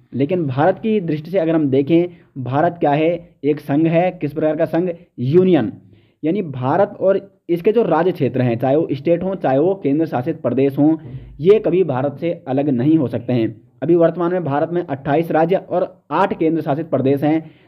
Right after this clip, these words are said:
तो ये राज्य और केंद्र शासित प्रदेश भारत से कभी भी अलग नहीं हो सकते हैं। भारत क्या है, एक राज्यों का यूनियन यानी संघ है,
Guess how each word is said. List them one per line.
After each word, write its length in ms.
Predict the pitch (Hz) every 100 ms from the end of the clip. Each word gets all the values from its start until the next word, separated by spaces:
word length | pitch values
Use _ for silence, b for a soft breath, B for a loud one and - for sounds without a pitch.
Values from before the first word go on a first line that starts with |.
| _
तो 60 | 147
ये 280 | 139 196
राज्य 320 | 208 143 147 170
और 180 | 175
केंद्र 360 | 175 - 160 185
शासित 320 | 170 139 151
प्रदेश 380 | 135 127 160 160 b b -
भारत 300 | 127 135 160
से 440 | - 170 175 - -
कभी 200 | 151 190
भी 100 | 202
अलग 260 | 143 143
नहीं 160 | 135 131
हो 100 | 143
सकते 240 | 143 147
हैं। 380 | 160 165 170 - _ _
भारत 340 | 127 131 151 156
क्या 120 | 151
है, 200 | 156 156
एक 180 | 151 165
राज्यों 360 | 139 120 123
का 300 | 123 143 160 B B -
यूनियन 400 | 123 156 165 156
यानी 260 | 131 143
संघ 320 | 156 - 123 123
है, 340 | 139 160 B